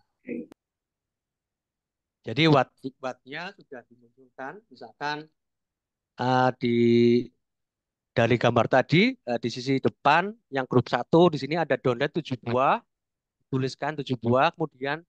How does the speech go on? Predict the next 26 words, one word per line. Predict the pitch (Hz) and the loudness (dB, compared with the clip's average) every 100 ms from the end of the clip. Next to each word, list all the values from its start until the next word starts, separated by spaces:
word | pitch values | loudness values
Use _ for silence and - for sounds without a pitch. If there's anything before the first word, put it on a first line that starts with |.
| _ _ _ _ _ _ _ - | _ _ _ _ _ _ _ -12
ada | 151 143 | -8 -6
grup | 127 127 135 | -4 -4 -4
sebelahnya | - - 123 120 123 139 175 185 - | -6 -4 -2 -2 -4 -2 0 0 -2
adalah | 139 147 160 | -4 -4 -4
untuk | 147 165 | -4 -4
emergency, | 143 147 131 117 - 160 185 | -4 -4 -6 -8 -6 -4 -4
eh, | 143 131 127 | -4 -6 -4
lampu, | 131 131 131 135 135 135 135 - _ _ _ _ _ _ - | -4 -6 -2 0 2 0 -2 -6 _ _ _ _ _ _ -12
eh, | 127 123 123 127 127 | -8 -6 -6 -6 -8
untuk | 135 127 131 131 131 | -8 -4 -2 -2 -4
emergency | 131 - 117 107 135 226 - | -8 -6 -8 -6 -8 -8 -10
yang | 135 | -12
dengan | 120 113 | -10 -8
baterai. | 110 104 135 160 277 _ _ _ _ _ _ _ | -10 -8 -2 -2 -2 _ _ _ _ _ _ _
Kemudian | 131 127 127 151 160 170 | -12 -4 -2 0 -2 -6
di | 127 - | -16 -6
grup | 135 139 _ | -2 -2 _
sebelahnya | - 156 - 123 120 120 131 156 185 214 | -14 -12 -4 -2 -2 -4 -4 -2 -2 -4
ada | 135 135 131 - _ | -6 -4 -4 -6 _
ditambahkan | - - 131 120 110 131 131 | -12 -4 -2 -2 -6 -8 -4
lain, | 135 135 156 208 _ _ - | -4 -2 -4 -8 _ _ -8
apa, | 135 165 | -4 -4
ditambahkan | 143 131 117 117 | -2 -4 -4 -6
lampu | 127 131 131 | -6 -4 -2
lain | 135 139 185 | 0 0 -2
berupa | 151 123 - 127 | -6 -8 -2 0